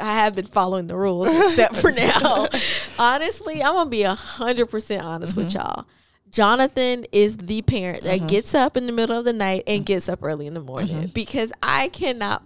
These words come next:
Speaker 1: function if I'm tired.
Speaker 2: Mm-hmm.
Speaker 1: I can't. I can't.
Speaker 2: Yeah, I
Speaker 1: Um,
Speaker 2: hear you.
Speaker 1: But to answer your question, I would rather wake up in the middle of the night.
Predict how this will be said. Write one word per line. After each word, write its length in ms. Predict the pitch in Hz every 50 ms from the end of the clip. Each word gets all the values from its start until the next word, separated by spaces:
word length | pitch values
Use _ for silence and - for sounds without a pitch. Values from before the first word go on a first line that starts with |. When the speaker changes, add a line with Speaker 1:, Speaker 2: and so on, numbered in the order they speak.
| _
Speaker 1:
function 380 | - 240 240 277 - - 226 196
if 140 | 185 196 -
I'm 140 | 185 185 185
tired. 440 | - 226 - - - 104 - - 185 185
Speaker 2:
Mm-hmm. 160 | 185 190 180 185
Speaker 1:
I 80 | 208
can't. 480 | 214 - - - 214 196 180 78 - - _ _ _ _ _ _ _ _ _ _ _ _ _ _ _ _ _ _ _ _ _ _ _ _ _ _
I 140 | 202 202 208
can't. 460 | - - 247 226 220 202 - - - _ _ _ -
Speaker 2:
Yeah, 120 | - 196
I 380 | 208 214 208 208 202 190 190 185
Speaker 1:
Um, 60 | 180
Speaker 2:
hear 120 | - 190 180
you. 240 | 170 151 160 185 185 - _ _ - 196
Speaker 1:
But 720 | - 220 233 226 208 190 190 - - - - - - - - _ _ _ _ _ _ _ -
to 160 | - 254 -
answer 360 | 233 240 233 240 254 - 233
your 180 | 202 190 180 175
question, 760 | - 147 - 160 147 185 - - - - - - - 220 - _ _ _ _ _ _ _ _ _ _ _ _
I 280 | - 220 240 254 294 349
would 320 | 440 480 453 370 269 233
rather 640 | 220 208 202 196 196 196 196 196 190 190 185 185 - -
wake 340 | 165 165 185 185 196 - 196
up 100 | 190 -
in 80 | 180
the 60 | 180
middle 200 | 175 170 165 165
of 80 | 156 151
the 100 | 156 156
night. 260 | 156 - - - -